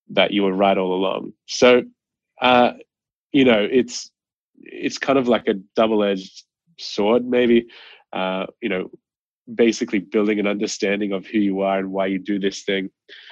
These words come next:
and kind of sticking to your guns. And, and that's kind of why, and that's kind of how you, how I push through anyway.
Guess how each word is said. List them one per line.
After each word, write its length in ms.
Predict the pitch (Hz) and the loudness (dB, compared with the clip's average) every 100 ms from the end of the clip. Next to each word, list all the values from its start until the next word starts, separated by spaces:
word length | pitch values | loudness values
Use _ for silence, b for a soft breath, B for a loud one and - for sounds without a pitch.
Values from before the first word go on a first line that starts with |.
| B | B
and 100 | 104 | -12
kind 120 | 98 98 | -6 -6
of 80 | |
sticking 340 | - 107 - 101 | -4 -8 -6 -8
to 140 | - | -4
your 80 | 95 | -4
guns. 340 | 87 92 90 | -2 -4 -6
And, 240 | 90 87 85 - | -8 -8 -10 -10
and 140 | 95 | -4
that's 200 | 92 95 | -4 -4
kind 220 | - 98 | -6 -6
of 80 | 87 | -6
why, 440 | 90 92 90 90 90 _ _ _ _ _ _ _ | -2 0 2 0 -4 _ _ _ _ _ _ _
and 400 | 117 - 117 120 | -6 -2 -2 2
that's 160 | 113 - | 2 2
kind 180 | - 113 | 0 0
of 80 | 95 | 0
how 240 | - 98 | 0 4
you, 200 | 101 95 92 - - - | 4 2 -4 -12 -10 -6
how 220 | 110 113 101 | 0 2 2
I 100 | 101 | 0
push 280 | - 95 - | 0 -4 -2
through 140 | 101 | -4
anyway. 400 | - 101 - - | -2 -4 -4 -8